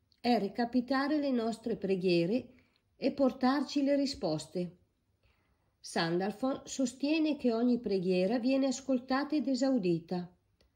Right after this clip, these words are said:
anche se la risposta può arrivare in una forma diversa da quelle che ci aspettiamo.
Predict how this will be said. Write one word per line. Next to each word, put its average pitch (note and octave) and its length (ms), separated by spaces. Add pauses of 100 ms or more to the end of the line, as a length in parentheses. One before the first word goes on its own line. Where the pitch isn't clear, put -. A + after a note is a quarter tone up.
(200)
anche G3 440
se A#3 180
la A3+ 160
risposta B3+ 640
può A#3+ 140
arrivare A3 680
in C4 160
una B3+ 200
forma B3+ 400
diversa F3 800 (320)
da A#3+ 200
quelle C#4+ 380
che C#4+ 140
ci - 120
aspettiamo. F3+ 880